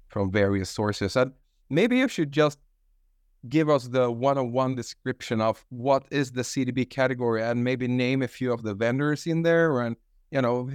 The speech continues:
give us a few ideas, just what we're talking about here, that is the Institute's, you know, focus, so to say.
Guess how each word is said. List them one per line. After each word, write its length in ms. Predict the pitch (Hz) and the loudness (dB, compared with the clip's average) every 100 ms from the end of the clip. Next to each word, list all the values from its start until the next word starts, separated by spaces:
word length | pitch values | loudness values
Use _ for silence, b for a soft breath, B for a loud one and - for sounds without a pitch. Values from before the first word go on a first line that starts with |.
| 135 | -2
give 140 | 127 | 0
us 120 | 123 - | 0 -2
a 80 | |
few 340 | 117 127 123 120 _ _ _ _ _ - | -6 -2 -2 -2 _ _ _ _ _ -4
ideas, 400 | 110 117 117 - - 120 | 2 2 2 -2 -16 -2
just 260 | 123 113 - | 2 2 0
what 160 | 113 - | -2 0
we're 100 | 113 | -2
talking 380 | - 113 113 104 | 0 -2 0 0
about 320 | 101 104 - | 2 2 2
here, 260 | 107 101 98 | 0 0 0
that 200 | 104 101 - | 0 0 -2
is 200 | 117 110 | -2 -2
the 160 | 110 113 | 0 -2
Institute's, 960 | 123 117 - - - 113 101 - - - _ _ _ - _ - | 2 0 -2 -8 -2 0 0 -2 -16 -18 _ _ _ -20 _ -2
you 100 | 101 | 0
know, 240 | 101 95 _ | 0 -2 _
focus, 640 | - - 113 - 92 - - | -6 0 0 0 -4 -6 -16
so 160 | - 98 | -12 -10
to 140 | 92 | -8
say. 240 | 90 90 | -8 -10